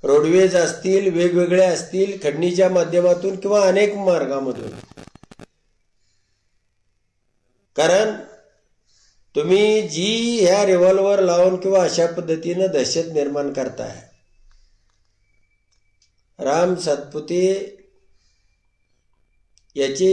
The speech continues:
याच्याही पाठीमागं अनेक वेळा या तालुक्यानं त्याची भाषा पाहिलेली आहे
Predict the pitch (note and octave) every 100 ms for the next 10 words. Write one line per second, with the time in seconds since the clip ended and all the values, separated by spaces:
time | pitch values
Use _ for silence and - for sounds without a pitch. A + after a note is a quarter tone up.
0 | F#3 C#3 - G#3 A3 F3 D#3+ D#3 D3+ D3
1 | C#3+ D3+ E3+ D#3 C#3 A#2+ - - _ _
2 | - - - - - - _ _ _ _
3 | _ _ _ _ _ C3+ D3 D#3 D3+ C#3+
4 | C3+ D3 D3 E3+ F3+ F#3 - C3+ B2+ D3+
5 | B2+ B2+ B2 D#3 D3+ D3 D3 D3+ D3+ D#3
6 | E3 E3+ -